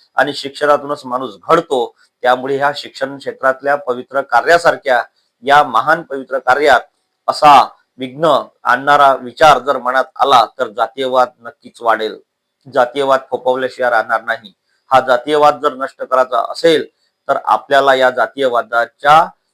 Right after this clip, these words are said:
विचारधारेला कलाटणी द्यावी लागेल. आपण एकीकडे सामाजिक समता, न्याय, बंधुतेच्या गोष्टी करतो आणि एकीकडे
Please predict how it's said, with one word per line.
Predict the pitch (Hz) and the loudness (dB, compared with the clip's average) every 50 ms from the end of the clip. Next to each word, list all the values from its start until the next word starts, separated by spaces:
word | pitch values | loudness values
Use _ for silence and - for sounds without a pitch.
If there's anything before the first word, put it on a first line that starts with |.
| _ _ _ | _ _ _
विचारधारेला | 127 123 127 - 180 190 190 180 139 - 123 120 120 123 127 127 | -14 -14 -2 2 2 2 2 2 -2 -4 -4 -2 0 2 2 0
कलाटणी | 127 - 123 123 123 123 - 147 139 117 | 0 -2 0 0 0 0 0 -4 -6 -4
द्यावी | 110 107 107 107 104 | -4 -6 -6 -6 -6
लागेल. | 101 101 101 107 107 98 - _ _ _ _ - | -8 -6 -6 -8 -10 -10 -12 _ _ _ _ 0
आपण | - 127 131 139 139 139 | 2 2 2 0 -2 -4
एकीकडे | 131 123 135 135 - 139 135 135 | -4 -8 -10 -10 -8 -6 -6 -6
सामाजिक | 131 - - 131 123 127 135 131 127 135 131 - | -8 -6 -2 -2 -2 0 0 -4 -6 -6 -12 -10
समता, | - 131 127 123 135 131 | -8 -8 -6 -4 -4 -4
न्याय, | 131 131 127 131 | -2 -2 -2 -2
बंधुतेच्या | 127 120 127 127 131 143 139 143 139 143 143 | -2 -4 -6 -6 -8 -10 -10 -12 -6 -6 -6
गोष्टी | 139 131 127 - - 131 127 | -6 -6 -12 -20 -20 -20 -10
करतो | 113 135 127 123 - 127 | -10 -10 -10 -6 -2 -2
आणि | 127 127 123 123 | -2 -2 -2 -6
एकीकडे | 120 - 135 135 131 _ 135 135 | -14 -14 -14 -14 -12 _ -8 -8